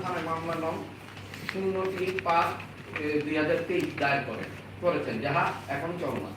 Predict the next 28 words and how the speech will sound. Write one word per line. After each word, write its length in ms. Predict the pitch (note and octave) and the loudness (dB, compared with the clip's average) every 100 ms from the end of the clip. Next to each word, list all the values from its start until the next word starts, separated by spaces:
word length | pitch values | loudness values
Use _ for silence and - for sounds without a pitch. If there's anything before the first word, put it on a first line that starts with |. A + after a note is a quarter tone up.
| - - - - | -8 -8 -8 -6
উপরোক্ত 440 | F#3+ A#3 A3 - A3 F#3+ | -2 0 0 0 -2 0
কার্য-, 600 | F#3 F3 - F3+ F3+ F3+ | 0 0 -2 -2 -2 0
কার্যকলাপের 680 | F3 F3 F3 F3 E3+ E3+ | 0 0 0 2 2 0
মাধ্যমে 340 | D#3 D3+ G3 - | -2 -2 -2 0
আমাদের 480 | D#3 D3 D#3 F3 F3+ | 0 0 0 -2 0
আস্থার 360 | F#3 - - F#3+ F#3+ | 0 -2 -2 -4 -2
প্রতি 300 | E3 E3+ D3+ - | -4 -4 -6 -6
প্রান্তীয় 440 | E3+ E3 D3+ D#3 D#3+ | -2 0 0 0 0
বাংলাদেশ 460 | D#3 D#3 D#3 - | 0 -2 -2 -4
সেনাবাহিনীর 640 | - E3+ D#3 D3+ F3 E3+ E3 - | -4 -2 -2 0 0 0 -2 -2
সম্মান 420 | D#3+ D#3+ D#3 D3 | -4 -2 0 0
ও, 40 | |
আহ, 880 | D3+ D#3 - - - - D#3 D3+ D3 | 0 -2 -8 -12 -8 -2 0 0 0
ক্ষমতাকে 680 | F3 F3 E3+ D#3+ E3 C#3+ - - - - | 0 0 2 0 2 0 0 -6 -12 -4
বি-, 480 | E3+ E3+ E3+ D#3+ C#3 | -2 2 2 0 -4
বিবাদীগণ 600 | F3 F3 F3 E3 E3+ D3+ D3+ | 0 2 4 2 2 2 2
অপব্যবহার 580 | E3 E3+ E3+ E3+ G3+ F#3+ | 0 0 -2 0 -2 -2
করে, 260 | E3 B2+ D3 | -2 -4 -2
যা, 280 | D3 D3+ D3+ - D3+ D#3 D3 | 4 4 2 -6 -6 -6 -4
যা 140 | D#3+ E3 | 0 2
অত্যন্ত 400 | - - D#3 E3 | 0 -4 -2 -2
দুঃখজনক। 600 | - D3 D3+ E3+ B2 G2 - - - - - - - - | -4 -6 -2 0 0 -4 -8 -12 -4 8 12 12 10 6
সর্বশেষ 520 | F3 F3+ G3+ G3+ G#3+ | 4 4 2 2 -2
বিগত 360 | G3+ - G3 G3 | -2 0 2 2
উনিশ 260 | G3 F#3+ F#3+ | 2 2 2
নয় 240 | F#3+ F3+ | 0 0
দুই 120 | F3 F3 | 2 2
হাজার 160 | F3 | 2